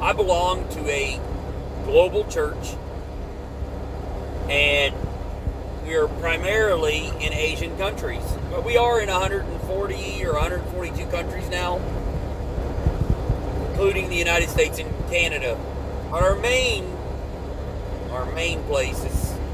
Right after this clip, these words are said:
in Asian countries, like I said. And we have many brothers and sisters in Christ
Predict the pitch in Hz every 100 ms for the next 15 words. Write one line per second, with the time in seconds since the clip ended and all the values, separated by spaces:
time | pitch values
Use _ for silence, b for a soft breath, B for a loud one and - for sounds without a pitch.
0 | - 135 139 139 143 139 131 - - 123
1 | 117 117 - 117 110 101 98 - - -
2 | - - - - - - - 147 165 196
3 | 170 180 180 - 165 165 156 - - -
4 | - - - - 156 151 143 -